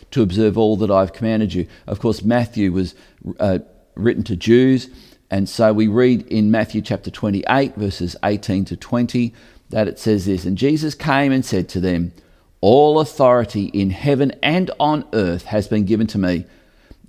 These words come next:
Go therefore and make disciples of all nations, baptizing them in the name of the Father and of the Son and of the Holy Spirit, teaching them to observe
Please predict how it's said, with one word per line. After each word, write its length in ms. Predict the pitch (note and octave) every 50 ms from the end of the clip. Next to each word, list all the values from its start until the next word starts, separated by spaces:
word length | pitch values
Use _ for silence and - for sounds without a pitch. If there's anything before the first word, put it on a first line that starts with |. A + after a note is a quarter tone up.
| F#2 G2 E2
Go 260 | G#2 C3+ C#3+ D#3 E3
therefore 480 | C#3 C#3 C3 B2 A#2 - G#2+ G2 G2 - -
and 200 | G#2+ G2+ G2+ G#2
make 200 | A2+ C3+ - -
disciples 580 | A#2+ - - - C3 B2+ B2 - A#2 A#2+ F#2
of 120 | G2 F2 A2
all 160 | C3+ C#3+ C3+
nations, 540 | B2 B2+ C#3+ C#3+ - - G2 F2 F2+ F2 - - - _ _ _ -
baptizing 840 | A#2 G2 - C#3+ C3+ - - - - B2 G#2+ G#2 G2+ F#2+ G2 G2
them 160 | G2+ G#2 G#2 G#2
in 60 | F#2+
the 60 | G2+
name 220 | G2+ G2+ G#2 G#2
of 120 | G2 F2 -
the 80 | F#2
Father 520 | F#2+ - - C3 C3 C3+ C3 B2+ C3+ C3+ - - - - _ _ _ _ _ _ _ _ -
and 260 | B2 C#3 D#3 D#3+ E3
of 80 | C#3+ G2
the 100 | - G#2+
Son 480 | - - B2 G#2+ G#2 G#2 G#2+ G#2+ G2+ - - _ _ -
and 240 | C3+ D3 E3 E3+ D#3
of 80 | B2
the 80 | B2 A2
Holy 260 | G2+ A#2+ A2+ G#2 G2
Spirit, 500 | - - - - G#2+ F#2+ F#2 - - -
teaching 720 | - - - - E3+ F#3+ F3+ - - - - F3+ E3 D#3+ A#2+
them 240 | C3 C3 C3 B2+
to 160 | A2+ - C#3+ C3
observe 600 | B2 G2 - - G#2+ G2+ F#2 F2+ F2 E2+ E2